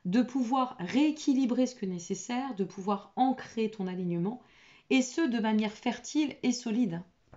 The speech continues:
Donc, autant vous dire que cette première partie va donner, euh, un impulse,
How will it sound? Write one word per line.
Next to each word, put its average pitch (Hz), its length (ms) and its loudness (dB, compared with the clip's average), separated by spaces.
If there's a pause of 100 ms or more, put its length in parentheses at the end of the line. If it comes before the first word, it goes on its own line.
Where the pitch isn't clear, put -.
(1400)
Donc, 247 420 2 (120)
autant 202 240 2
vous 190 120 0
dire 285 300 -2
que 226 260 -2
cette 202 260 -6
première 190 400 0
partie 220 580 -6 (160)
va 175 220 -4
donner, 190 540 2
euh, 160 140 -10 (160)
un 170 60 -4
impulse, 175 600 -2